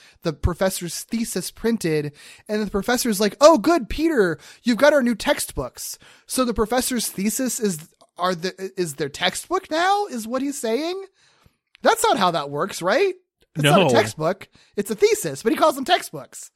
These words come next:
Speaker 2: Yeah. I don't know.
Speaker 1: Anyway. <laughs> Anyway.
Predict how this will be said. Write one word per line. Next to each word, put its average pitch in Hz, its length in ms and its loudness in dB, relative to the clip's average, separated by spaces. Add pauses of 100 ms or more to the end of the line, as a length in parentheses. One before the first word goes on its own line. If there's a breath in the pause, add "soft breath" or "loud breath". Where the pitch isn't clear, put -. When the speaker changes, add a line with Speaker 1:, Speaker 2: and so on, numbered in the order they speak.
(440)
Speaker 2:
Yeah. 110 380 -4 (1200)
I 147 100 -6
don't 202 220 -4
know. 131 120 0
Speaker 1:
Anyway. 143 560 0
<laughs> - 600 -20
Anyway. 156 640 -2